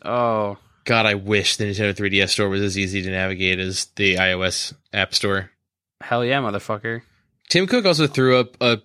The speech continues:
Speaker 2: picture, a thing behind him that just said, like, uh, "There are over five hundred thousand games on the App Store."
Speaker 1: Mm-hmm.
Speaker 2: And you're like, "Bruh,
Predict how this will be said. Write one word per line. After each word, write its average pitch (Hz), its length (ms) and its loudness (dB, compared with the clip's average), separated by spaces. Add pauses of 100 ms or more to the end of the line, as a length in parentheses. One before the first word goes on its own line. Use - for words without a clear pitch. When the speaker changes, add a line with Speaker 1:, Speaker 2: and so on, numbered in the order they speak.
(120)
Speaker 2:
picture, 131 320 0
a 123 60 2
thing 117 240 0
behind 107 400 0
him 101 160 -4
that 101 180 -2
just 104 240 0
said, 104 260 0
like, 101 420 -2 (1400)
uh, 107 340 2 (180)
"There 117 260 4
are 113 80 2
over 110 220 0
five 101 300 2
hundred 101 300 -6
thousand 98 420 -2
games 92 280 -4
on 95 120 -6
the 92 100 -4
App 90 220 -2
Store." 139 400 0 (920)
Speaker 1:
Mm-hmm. 123 420 -4
Speaker 2:
And 123 180 4
you're 120 140 4
like, 117 420 2 (480)
"Bruh, 120 460 2